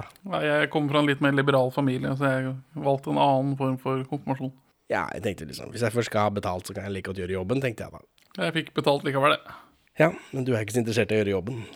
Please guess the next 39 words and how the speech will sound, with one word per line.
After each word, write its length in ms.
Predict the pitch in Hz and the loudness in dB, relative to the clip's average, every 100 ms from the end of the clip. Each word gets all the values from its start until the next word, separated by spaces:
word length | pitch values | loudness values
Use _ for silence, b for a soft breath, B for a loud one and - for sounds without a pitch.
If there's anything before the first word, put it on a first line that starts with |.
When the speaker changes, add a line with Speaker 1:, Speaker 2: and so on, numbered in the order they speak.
| - - | -16 4
Speaker 2:
Eyo. 240 | 170 147 139 139 135 | 8 8 6 2 -2
Speaker 1:
Eyo. 800 | 107 113 107 80 85 85 85 - B B B B B B _ _ _ | -2 -2 -4 -6 -10 -12 -12 -14 B B B B B B _ _ _
Men 120 | 156 | 2
ja, 60 | 160 | 2
det 120 | 151 | 4
her, 140 | 151 151 | 6 8
men 160 | 151 151 | 6 6
her 160 | 156 | 6
er 140 | 139 120 | 6 4
det, 60 | 120 | 4
dette 320 | 127 120 123 | 2 4 2
er 160 | 117 | 2
jo 160 | 113 117 113 | 2 0 0
biskopvalg 720 | 120 - 98 92 101 107 117 | -2 -2 -4 -2 0 0 0
og 60 | 120 | -4
sånt 120 | 127 | 0
nå. 100 | 160 | 2
Det 80 | 131 | 2
er 60 | 127 | 0
liksom, 220 | 117 113 117 | 0 0 0
eh, 640 | 113 113 107 - 113 123 | 0 -2 -6 -12 -6 -4
kirkeadmin 880 | 117 123 110 - - 120 120 151 196 | 2 4 4 0 -2 -4 2 4 4
er 80 | 117 | 2
det 80 | 113 | -2
ikke 80 | 113 | -4
så 60 | |
ofte 120 | 104 - | -8 -12
vi 60 | |
ser. 120 | - - _ _ - _ 180 | -16 -16 _ _ -20 _ 4
Speaker 2:
Nei, 300 | 190 220 196 147 175 165 | 6 6 4 0 -6 -2
det, 460 | 165 165 165 160 147 B B B B B | 2 4 4 2 0 B B B B B
altså, 280 | - 160 160 151 151 160 B B B - | -2 2 2 2 0 -2 B B B -6
the 80 | 151 | -6
gritty 400 | 127 147 170 151 | 0 0 4 4
work 460 | 143 151 - - - 170 | 4 2 0 -16 -10 -6
av 540 | 165 147 143 147 147 - | -2 2 2 4 0 2
kirken, 400 | 165 160 160 156 | 0 0 -4 2
det, 140 | 170 165 160 156 151 151 160 | 4 6 4 2 0 -4 -4
det, 320 | 147 147 139 | -4 -4 -6